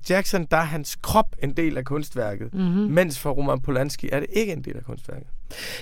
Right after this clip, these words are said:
Speaker 2: Men det er jo interessant det der med, at der så med de her filmskabere, så er der alligevel filmen er ligesom, der er nogle skuespillere, der ligesom udlever, øh, hvad skal man sige, hvad der end er fantasier, så den rykker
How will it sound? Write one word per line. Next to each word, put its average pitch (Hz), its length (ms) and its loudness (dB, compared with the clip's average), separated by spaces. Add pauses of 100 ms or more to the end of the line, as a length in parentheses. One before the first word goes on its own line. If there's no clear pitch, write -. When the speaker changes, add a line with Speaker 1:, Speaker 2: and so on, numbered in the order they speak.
Speaker 2:
Men 131 80 4
det - 60 6
er - 20 8
jo 147 40 10
interessant 147 480 4
det 185 100 0
der 160 160 2
med, 139 240 4
at - 140 -4
der 135 80 2
så 156 200 2
med 147 120 2
de 143 100 -2
her 135 120 6
filmskabere, 120 800 0
så - 160 0
er 156 160 6
der 180 80 4
alligevel 151 520 4 (140)
filmen 175 760 2 (240)
er 151 120 6
ligesom, 151 460 4 (300)
der 170 60 4
er 175 40 8
nogle 160 160 4
skuespillere, 165 540 2
der 131 100 2
ligesom 139 260 2
udlever, 135 520 2 (540)
øh, 120 580 2
hvad 131 120 0
skal 123 80 -2
man 117 80 -2
sige, 127 100 0
hvad 123 120 2
der 131 80 6
end 123 200 4
er 117 180 4
fantasier, 131 640 2
så 208 100 2
den 190 80 2
rykker 175 260 4